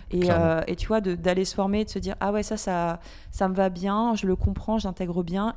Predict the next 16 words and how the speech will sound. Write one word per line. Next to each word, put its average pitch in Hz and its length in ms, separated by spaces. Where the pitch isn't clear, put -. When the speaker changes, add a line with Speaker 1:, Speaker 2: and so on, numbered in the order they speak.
Speaker 1:
Et 190 380
en 180 80
fait, 202 220
ça 190 100
fait 175 120
partie - 340
de 175 100
ma, 165 400
de 190 100
ma 196 140
vision, 196 460
euh, 170 240
du 170 140
coaching, 214 340
parce 180 160
que 175 220